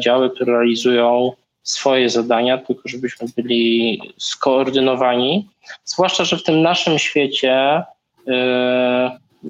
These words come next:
mam na myśli świecie, powiedzmy, startupowym, mniejszej,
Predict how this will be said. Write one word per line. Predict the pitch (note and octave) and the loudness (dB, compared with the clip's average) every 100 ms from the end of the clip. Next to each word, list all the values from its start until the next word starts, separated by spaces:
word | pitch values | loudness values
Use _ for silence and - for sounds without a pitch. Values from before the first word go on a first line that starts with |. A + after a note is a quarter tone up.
| - | -4
mam | B2 C3 | 0 2
na | C3 | 2
myśli | C3 - A#2 | 2 0 -2
świecie, | A#2 - C3 - - - | -2 -2 -2 -2 -6 -6
powiedzmy, | B2+ C3+ B2+ A#2+ | -4 0 2 0
startupowym, | - B2 - A#2+ A#2 A#2 C3 C#3 - - _ A#2 | -2 -4 -2 -2 0 0 -2 -4 -16 -20 _ 0
mniejszej, | B2 C3+ C3+ F3 B2+ A#2 A#2 G#2+ - | 2 4 4 2 0 2 2 0 -2